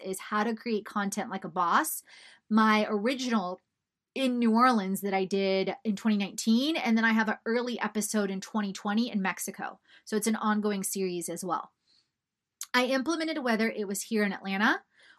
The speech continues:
or traveling globally on our retreats. I learned from people like Brendon Burchard, Ashley Renee, and Bo Eason. When I saw the results I got from sharing on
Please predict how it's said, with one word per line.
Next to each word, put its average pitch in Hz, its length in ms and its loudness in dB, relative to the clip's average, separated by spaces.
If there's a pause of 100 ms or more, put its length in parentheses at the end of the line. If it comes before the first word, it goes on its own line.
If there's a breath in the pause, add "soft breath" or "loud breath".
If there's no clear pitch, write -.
(100)
or 240 100 0
traveling 233 680 2
globally 208 480 0
on 196 140 -2
our 185 100 0
retreats. 175 520 -8
I 214 120 0
learned 214 500 -2
from 262 160 -6
people 214 320 -4
like 180 220 -6
Brendon 175 300 -8
Burchard, 220 640 2
Ashley 180 380 -4
Renee, 220 580 0
and 180 140 -10
Bo 196 280 -2
Eason. - 420 -8 (800 loud breath)
When 247 120 0
I 254 120 2
saw 262 480 4
the 381 100 2
results 208 480 -2
I 185 100 -4
got 190 300 2
from 233 160 -2
sharing 196 540 -4
on 190 180 -8